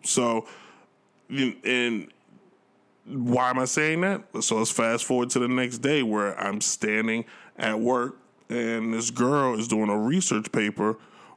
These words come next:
on the local library here in Lynchburg, Virginia, and it was missing some historical facts, and she's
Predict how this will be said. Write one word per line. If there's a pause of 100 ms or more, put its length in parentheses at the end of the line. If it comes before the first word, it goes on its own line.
(140)
on
the
local
library
here
in
Lynchburg,
Virginia, (1120)
and
it
was
missing
some
historical
facts,
and
she's